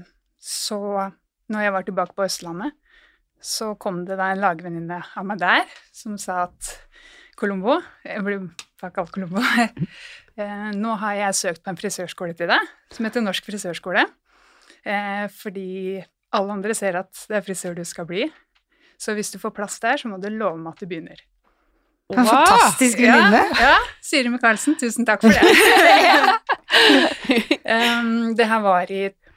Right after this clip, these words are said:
Speaker 1: to tusen og seks, eh, sånn på vårparten en gang, tenker jeg. Så jeg ble jo, første reaksjon var jo at jeg ble dritstressa, <laughs> eh, selvfølgelig, men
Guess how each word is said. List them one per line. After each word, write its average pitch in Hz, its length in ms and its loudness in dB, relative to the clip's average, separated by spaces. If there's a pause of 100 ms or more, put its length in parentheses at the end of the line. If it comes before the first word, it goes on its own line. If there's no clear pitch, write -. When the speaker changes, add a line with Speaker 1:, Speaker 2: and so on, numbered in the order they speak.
Speaker 1:
to 190 120 -8
tusen 180 360 -12
og - 60 -8
seks, - 440 -2 (960)
eh, 190 600 -14
sånn 170 340 -10
på 185 140 -8 (460)
vårparten 180 520 -8
en 175 120 -12
gang, 175 120 -12
tenker 175 340 -8
jeg. - 100 -10 (800)
Så 233 180 -4 (560)
jeg 190 120 0
ble 180 120 -4
jo, 196 120 -2 (200)
første 208 320 -10
reaksjon 220 720 -8
var 180 220 -2
jo 185 80 -6
at 202 80 -10
jeg 175 80 -6
ble 175 100 -2
dritstressa, 170 640 -8 (120)
<laughs> - 120 -12
eh, 226 160 8
selvfølgelig, 220 800 6 (100)
men 233 320 -4